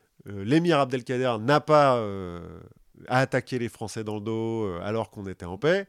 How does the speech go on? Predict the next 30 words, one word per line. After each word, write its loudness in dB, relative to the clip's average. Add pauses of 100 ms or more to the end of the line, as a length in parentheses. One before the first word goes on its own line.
(100)
ou 2 (260)
les -4
Français, -2
en -2
fait, -8
ont, -12 (400)
ont -18
pas -4
respecté -10
le -8
traité. 0
Donc, -10
à -6
un -4
moment -6
donné, 0
euh, 0
bah, -10
l'émir, -2
il -2
envoie -2
des -2
lettres 0
en -6
disant, « -6
Dis -6
donc, -4
les -6
gars, -4
euh, -8